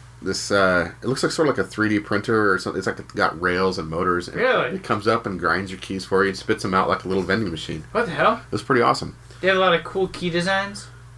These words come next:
Speaker 1: Um, they had Seahawks. They had a couple designs. I'd say, like,
Speaker 2: So nothing Tim jumping up, up and
Speaker 1: Nah, I
Speaker 2: down
Speaker 1: just
Speaker 2: for?
Speaker 1: got plain brass. But I got four key, or, sorry, three keys for four bucks,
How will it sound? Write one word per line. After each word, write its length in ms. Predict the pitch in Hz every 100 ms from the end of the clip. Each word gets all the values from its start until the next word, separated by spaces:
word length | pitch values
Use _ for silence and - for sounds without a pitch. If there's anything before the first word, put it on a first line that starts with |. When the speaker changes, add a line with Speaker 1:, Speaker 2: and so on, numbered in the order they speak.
| -
Speaker 1:
Um, 240 | - 160
they 80 | 160
had 80 | 175
Seahawks. 720 | - 135 156 170 - - - -
They 80 | 127
had 80 | 117
a 40 |
couple 300 | 110 127 120
designs. 540 | 120 110 104 113 131 - - -
I'd 240 | 107 107
say, 160 | - 95
like, 240 | 92 87 - - - - - -
Speaker 2:
So 140 | - 165
nothing 380 | 165 165 165 156
Tim 240 | 160 151
jumping 340 | 143 143 135 131
up, 180 | 127 -
up 180 | 151 123
and 140 | 135 90
Speaker 1:
Nah, 80 | 95
I 20 | 92
Speaker 2:
down 80 | -
Speaker 1:
just 120 | -
Speaker 2:
for? 60 | 90
Speaker 1:
got 100 | -
plain 280 | 101 85 82
brass. 360 | 85 85 - - - -
But 80 | 143
I 20 |
got 120 | 147
four 200 | - 123
key, 260 | 120 - 104
or, 220 | 104 98 -
sorry, 260 | - 95
three 220 | 85 131 123
keys 280 | - 110 -
for 100 | 82
four 220 | - 95
bucks, 420 | 85 82 - -